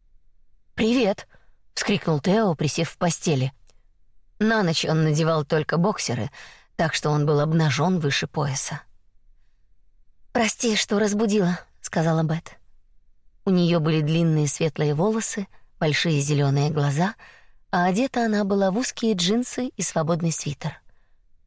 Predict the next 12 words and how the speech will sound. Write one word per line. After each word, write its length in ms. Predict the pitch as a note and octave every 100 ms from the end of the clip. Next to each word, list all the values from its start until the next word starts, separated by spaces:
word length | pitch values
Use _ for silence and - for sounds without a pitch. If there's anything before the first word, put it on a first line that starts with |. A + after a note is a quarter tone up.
| -
«Мы 100 | B3
можем 340 | D#4 D4+ B3+
быстренько 480 | A3 - F#3+ G3 G3
поговорить?» 680 | G#3 G3 G#3 G#3 E3+ - - - - _ _ _ - - _
«Эм, 440 | D3 C#3 - - -
конечно». 600 | - D3 C#3 D3+ F#3 E3+ - - - - - - - - _ _ -
Бет 320 | G3 G#3 -
присела 420 | F3+ - G3+ G3
на 120 | F3+ E3
край 260 | E3+ D#3+
его 220 | D#3 D3+
кровати. 580 | - D#3+ C#3+ D3 - D3